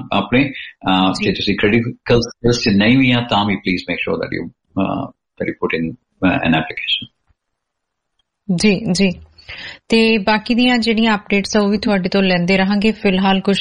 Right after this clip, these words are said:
Speaker 2: ਦੋਸਤ ਸਾਡੇ ਨਾਲ ਬਣੇ ਹੋਏ ਨੇ, ਮੈਂ ਉਹਨਾਂ ਦੇ ਸਵਾਲ ਜਿਹੜੇ ਆ ਉਹ ਜ਼ਰੂਰ ਸ਼ਾਮਲ ਕਰਦੀ ਜਾਵਾਂ। ਇਸ ਵੇਲੇ ਸਾਡੇ ਨਾਲ ਗੁਰਮੁਖ ਹਾਂਡਾ ਹੋਰੀ ਜੁੜ ਚੁੱਕੇ ਨੇ, ਅਹ, ਰੂਮਾ ਰਾਣਾ ਹੋਰੀ ਜੁੜ ਚੁੱਕੇ ਨੇ ਤੇ ਅਮਨਪ੍ਰੀਤ ਸਿੰਘ ਜੁੜ ਚੁੱਕੇ ਨੇ। ਸਵਾਲ ਜਿਹੜੇ ਆ ਰੂਮਾ ਰਾਣਾ ਹੋਰਾਂ ਤੋਂ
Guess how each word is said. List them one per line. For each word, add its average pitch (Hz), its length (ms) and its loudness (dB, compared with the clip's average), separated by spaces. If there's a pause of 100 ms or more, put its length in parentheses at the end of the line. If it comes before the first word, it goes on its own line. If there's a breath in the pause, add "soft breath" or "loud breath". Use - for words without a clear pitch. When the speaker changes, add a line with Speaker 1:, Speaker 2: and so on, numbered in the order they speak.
Speaker 2:
ਦੋਸਤ 190 320 2
ਸਾਡੇ 180 160 2
ਨਾਲ 180 140 2
ਬਣੇ 180 240 2
ਹੋਏ 220 140 4
ਨੇ, 220 160 2 (460 loud breath)
ਮੈਂ 214 400 4
ਉਹਨਾਂ 233 340 4
ਦੇ 214 260 2
ਸਵਾਲ 180 540 2
ਜਿਹੜੇ 185 260 2
ਆ - 20 2
ਉਹ 190 60 2
ਜ਼ਰੂਰ 180 500 0
ਸ਼ਾਮਲ 180 540 2
ਕਰਦੀ 185 380 2
ਜਾਵਾਂ। 202 320 2 (580 loud breath)
ਇਸ 208 180 -2
ਵੇਲੇ 220 160 4
ਸਾਡੇ 202 260 2
ਨਾਲ 196 180 4
ਗੁਰਮੁਖ 196 540 2
ਹਾਂਡਾ 196 320 4
ਹੋਰੀ 214 180 2
ਜੁੜ 196 160 0
ਚੁੱਕੇ 208 380 0
ਨੇ, 214 220 2 (400 loud breath)
ਅਹ, 196 340 4 (120)
ਰੂਮਾ 202 560 4
ਰਾਣਾ 202 360 4
ਹੋਰੀ 240 280 2
ਜੁੜ 226 200 2
ਚੁੱਕੇ 220 280 0
ਨੇ 220 100 2
ਤੇ 220 140 2
ਅਮਨਪ੍ਰੀਤ 202 800 2
ਸਿੰਘ 190 340 0
ਜੁੜ 185 180 2
ਚੁੱਕੇ 233 280 0
ਨੇ। 269 140 4 (340 loud breath)
ਸਵਾਲ 240 400 2
ਜਿਹੜੇ 294 260 0
ਆ 302 40 2
ਰੂਮਾ 233 420 2
ਰਾਣਾ 226 280 2
ਹੋਰਾਂ 220 240 2
ਤੋਂ 214 360 0